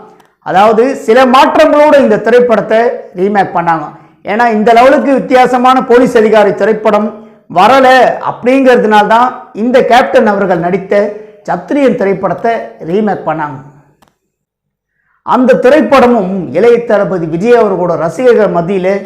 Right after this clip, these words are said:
மிகப்பெரிய அளவுக்கு பேசப்பட்டு வெற்றி திரைப்படமா இளைய தளபதி விஜய் அவர்களோட சினிமா கரியர்ல அமைஞ்சது.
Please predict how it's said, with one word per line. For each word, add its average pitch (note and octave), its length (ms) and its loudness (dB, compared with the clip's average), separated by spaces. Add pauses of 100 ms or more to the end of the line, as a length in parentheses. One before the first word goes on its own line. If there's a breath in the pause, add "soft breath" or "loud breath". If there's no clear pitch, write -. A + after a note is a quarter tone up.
(320)
மிகப்பெரிய D#4 680 2
அளவுக்கு B3 420 4
பேசப்பட்டு A3 920 0
வெற்றி F3 320 -6
திரைப்படமா G3 720 -2 (580 soft breath)
இளைய F3 320 -4
தளபதி E3 380 -4
விஜய் A3+ 360 2
அவர்களோட E3 280 -4
சினிமா G#3 380 -2
கரியர்ல D#3 480 -4 (240)
அமைஞ்சது. D3+ 400 -8